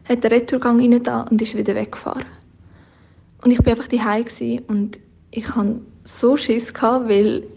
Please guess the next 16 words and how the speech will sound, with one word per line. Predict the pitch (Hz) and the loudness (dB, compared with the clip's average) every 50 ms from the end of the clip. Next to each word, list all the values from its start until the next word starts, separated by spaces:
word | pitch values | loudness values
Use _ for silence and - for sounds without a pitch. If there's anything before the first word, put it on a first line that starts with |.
| - - - - - - - - - - - - - | -20 -20 -20 -20 -20 -16 -14 -14 -14 -14 -16 -4 -2
das | - 214 220 | 0 0 2
ist | - | 4
ein | 226 220 | 2 2
fremder | - 220 220 226 254 285 277 | 2 4 6 6 6 8 6
Mann, | 214 208 226 262 277 | 6 4 2 2 0
ich | 269 262 254 - | -2 -4 -8 -12
kenne | - - 214 220 233 247 | -8 -4 0 2 4 6
den | 302 254 | 6 4
nicht, | 220 233 240 262 277 254 - - | 4 4 2 2 0 -2 -2 0
der | - 214 | 2 2
weiss | 208 220 226 220 - | 2 2 0 2 0
jetzt | 233 226 - - | 0 -2 0 0
plötzlich, | 233 220 220 226 - 254 - | 0 0 0 0 -2 -4 -4
wo | 226 226 | -2 -2
ich | 208 208 - - - | 0 0 -2 -2 -2
wohne. | 202 208 226 240 233 226 262 285 - | 0 4 6 6 6 6 4 2 -2